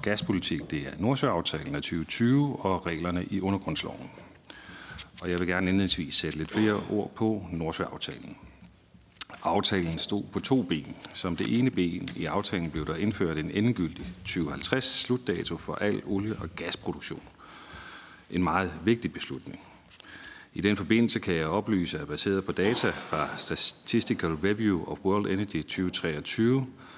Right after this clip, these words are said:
er der i grove træk over femoghalvtreds olieproducerende lande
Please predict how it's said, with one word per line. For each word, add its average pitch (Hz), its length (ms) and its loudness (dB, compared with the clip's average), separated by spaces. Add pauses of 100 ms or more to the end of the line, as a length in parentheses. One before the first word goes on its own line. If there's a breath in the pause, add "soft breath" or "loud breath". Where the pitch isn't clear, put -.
(280 loud breath)
er 80 80 -2
der 85 80 0
i 85 40 0
grove 98 280 2
træk 87 320 0
over 90 320 0
femoghalvtreds 98 800 -2 (840)
olieproducerende 92 760 0
lande 120 360 0